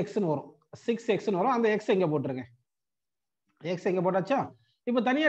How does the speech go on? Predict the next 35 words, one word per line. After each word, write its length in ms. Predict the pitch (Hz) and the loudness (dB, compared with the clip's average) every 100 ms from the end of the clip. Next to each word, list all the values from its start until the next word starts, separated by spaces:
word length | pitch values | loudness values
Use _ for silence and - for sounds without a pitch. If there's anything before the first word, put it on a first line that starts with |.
| 240 | 6
tan 160 | 247 277 | 4 4
x 80 | 262 - 208 | 0 -2 2
by 100 | 220 214 208 | 6 6 4
x 120 | - 208 | 2 4
limit 180 | 214 226 | 4 2
extends 300 | 208 220 214 | 0 -2 -4
to 60 | 190 | 0
zero-னா 260 | 185 190 240 | 2 2 0
இந்த 120 | 226 220 | 0 2
value 200 | 208 202 185 | 4 4 2
மட்டும் 240 | 240 196 160 | 0 2 2
ஒன் 100 | 160 - _ _ _ _ _ _ - | 0 -4 _ _ _ _ _ _ -6
அப்படின்னு 340 | 156 175 185 175 | -4 -2 -2 -2
எடுத்துக்கலாமா? 400 | 185 220 269 185 - - - 277 | -2 0 0 -2 -6 -20 -6 -4
இப்ப 140 | 320 247 | 2 2
எக்ஸுக்கு 300 | 240 277 233 | 2 0 2
ஜீரோ 140 | 247 233 | 4 4
போட்டீங்கன்னா 320 | 196 190 277 220 208 - - | 2 2 0 -2 -4 -12 -4
secant 260 | 277 262 214 | -2 0 0
x 140 | - 214 185 | -2 0 0
வந்து 160 | 208 208 | 2 2
இது, 100 | 208 185 196 | 4 2 4
இது 80 | 220 | 4
வந்து 160 | 220 220 196 | 4 2 2
ஒன் 120 | 196 196 | 2 2
வரும், 200 | 233 254 | 2 2
இதே 140 | 220 220 | 2 2
மாதிரி 160 | 185 180 | 2 2
இது 80 | 180 160 | 2 2
ஒன் 100 | 165 151 | 0 0
வருது. 260 | 143 147 151 - _ _ | 0 -2 -4 -10 _ _
So 80 | 277 247 | -2 0
answer 240 | 247 240 208 | 2 0 0
என்ன 100 | 208 | 2
பாத்தீங்கன்னா, 380 | 185 208 254 | 2 2 0